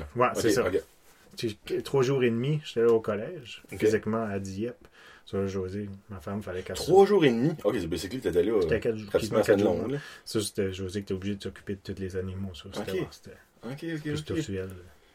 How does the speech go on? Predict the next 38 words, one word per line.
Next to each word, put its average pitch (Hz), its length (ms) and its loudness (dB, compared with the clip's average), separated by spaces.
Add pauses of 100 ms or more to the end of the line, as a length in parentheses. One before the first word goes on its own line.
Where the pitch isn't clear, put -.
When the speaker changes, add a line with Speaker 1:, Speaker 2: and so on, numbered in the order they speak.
Speaker 2:
Ben, - 140 4
je - 120 -2
peux 156 160 8
croire, 110 500 8
Seigneur, 107 760 6
ok. 101 140 0 (540)
Bon, 123 320 12
là, 156 360 12 (300)
on 135 200 12
rentre 127 400 12
dans 110 120 10
le 104 120 8
vif 110 320 2
du - 60 -16
sujet, 101 360 -2
madame. 90 220 4 (200)
Dans 110 100 4
le - 40 6
fond, 170 160 12
c'était - 140 10
un 165 100 12
électricien, 147 600 12 (220)
il 127 60 12
enseigne 139 180 12
au 123 80 12
collège, 135 540 12 (260)
pas 120 80 4
ça 123 80 8
qu'on 120 80 10
va 104 80 10
savoir. 101 420 8 (540)
Speaker 1:
<laughs> - 540 -8
Speaker 2:
De 185 260 12
où 320 60 12
ça - 220 12
vient, 180 260 12
la 110 120 10
femme ? 95 500 8